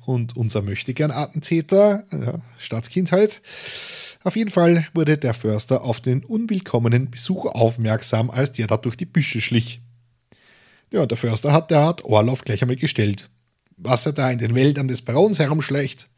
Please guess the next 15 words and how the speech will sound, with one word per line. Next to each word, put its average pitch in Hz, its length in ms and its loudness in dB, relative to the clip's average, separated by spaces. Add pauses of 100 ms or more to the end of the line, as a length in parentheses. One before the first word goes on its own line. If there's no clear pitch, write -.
wollte 123 280 -2
der 123 120 0
Mann 120 160 0
wissen. 117 420 -6 (800)
Orlov 131 420 6
behauptete, 139 600 0
er 151 100 0
sei 131 440 2
Tierfotograf 123 1080 0
und 139 160 -8
auf - 160 -8
der 139 100 -8
Suche 170 300 -6
nach 113 180 -4
Motiven. 120 580 -8